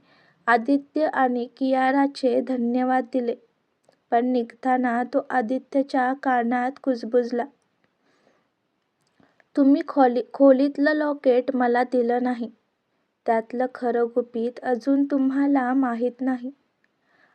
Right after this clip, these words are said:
आणि ते गुपित अजूनही त्या वाड्यात आहे." आजची कथा आवडला असल्यास व्हिडिओला लाईक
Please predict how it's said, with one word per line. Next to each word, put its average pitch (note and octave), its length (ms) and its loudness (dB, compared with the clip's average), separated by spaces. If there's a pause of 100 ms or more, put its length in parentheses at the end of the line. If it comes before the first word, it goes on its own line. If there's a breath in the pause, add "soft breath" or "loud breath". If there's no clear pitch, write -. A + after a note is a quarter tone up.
(100)
आणि C#4+ 200 0 (120)
ते C#4+ 200 6
गुपित C4+ 640 -2 (100)
अजूनही C4+ 760 2 (100)
त्या B3+ 140 2
वाड्यात A#3+ 560 0
आहे." B3 200 -2 (1040)
आजची A3+ 440 -2
कथा B3+ 500 2 (100)
आवडला A3 480 6
असल्यास A#3+ 580 2
व्हिडिओला A#3+ 680 6
लाईक G#3 300 4